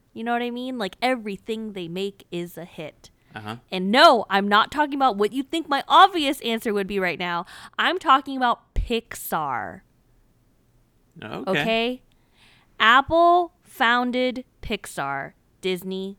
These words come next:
Speaker 1: bought Pixar. Pixar has excellent movies.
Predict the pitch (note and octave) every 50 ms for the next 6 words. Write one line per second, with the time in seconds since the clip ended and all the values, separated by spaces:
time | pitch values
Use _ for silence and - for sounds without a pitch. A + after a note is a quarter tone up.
0 | _ _ _ - E3+ E3 D#3+ D#3+ - _ _ _ - B3+ B3 - - - G3 D#3+
1 | D#3+ D#3 D#3+ - _ _ _ _ - - E4 F4+ - - - A#3 G3 F#3 F3+ F3
2 | F#3 F#3+ - _ _ _ _ _ - - G3+ G3 F#3+ F#3 F#3 - _ _ _ _
3 | _ _ _ _ - A#3 A#3 A#3 A#3 - - - - A3 G#3 G3 G3 F#3 D#3+ B2+
4 | - F3 F#3 F#3 F3 D#3 C#3 G2 F2+ G2+ - -